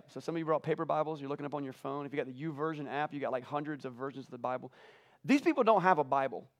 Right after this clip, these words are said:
okay? Like, not to say that the, the Jewish people didn't have Scripture, but it's not like everybody had a Bible in their pocket or even in their home, many of them even in their villages, okay? So for them to understand what God wanted from them, they have to go to a teacher, to a rabbi of some kind, maybe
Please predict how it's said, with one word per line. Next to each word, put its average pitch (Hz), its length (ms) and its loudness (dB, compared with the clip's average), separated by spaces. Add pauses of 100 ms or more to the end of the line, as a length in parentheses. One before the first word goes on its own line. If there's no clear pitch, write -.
okay? 156 320 2 (520)
Like, 196 120 8
not 247 140 8
to 233 60 0
say 233 140 10
that 185 140 2
the, 170 140 2
the 160 140 0
Jewish 180 320 0
people 156 220 0
didn't 151 200 -2
have 156 140 2
Scripture, - 540 0 (140)
but 185 80 4
it's 214 100 4
not 247 160 10
like 196 220 12
everybody 175 340 8
had 160 140 6
a 143 40 4
Bible 143 360 4
in 139 40 -4
their 139 120 -4
pocket 143 260 0
or 143 80 -4
even 147 160 -2
in 143 80 -4
their 139 100 -4
home, 147 280 -4
many 156 140 -2
of 139 80 -6
them 135 180 -6
even 143 180 -6
in 135 60 -6
their 131 100 -6
villages, 135 560 2 (180)
okay? 131 280 -2 (220)
So 185 260 8 (180)
for 202 100 2
them 269 200 6
to 190 280 2 (240)
understand 226 460 8
what 180 160 6
God 185 240 10
wanted 196 240 4
from 151 160 0
them, 143 180 -2
they 160 80 4
have 190 120 8
to 175 80 -2
go 165 180 2
to 208 160 -4
a 202 60 2
teacher, 180 300 -4
to 190 120 -4
a 170 60 0
rabbi 160 340 8
of 156 80 2
some 151 160 -4
kind, 151 240 2
maybe 156 240 0